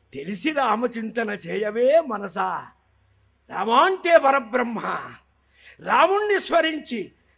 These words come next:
రాముణ్ణి అనుసరించి, రాముని యొక్క చరిత్ర తెలుసుకొని,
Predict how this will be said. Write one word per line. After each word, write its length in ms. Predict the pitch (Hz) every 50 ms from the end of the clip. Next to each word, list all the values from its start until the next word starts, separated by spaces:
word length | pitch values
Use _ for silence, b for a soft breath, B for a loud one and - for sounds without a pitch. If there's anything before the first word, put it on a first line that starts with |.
| _ -
రాముణ్ణి 480 | - 220 277 339 392 403 427 427 403
అనుసరించి, 840 | 381 381 359 285 320 339 339 330 330 - - 269 269 220 175 - - b b b b b b
రాముని 420 | 190 240 262 320 370 392 403 403
యొక్క 200 | 403 392 403 -
చరిత్ర 480 | 349 339 - 370 392 381 370 - 370 349
తెలుసుకొని, 840 | 349 330 339 339 - 311 330 339 302 302 294 294 285 254 196 -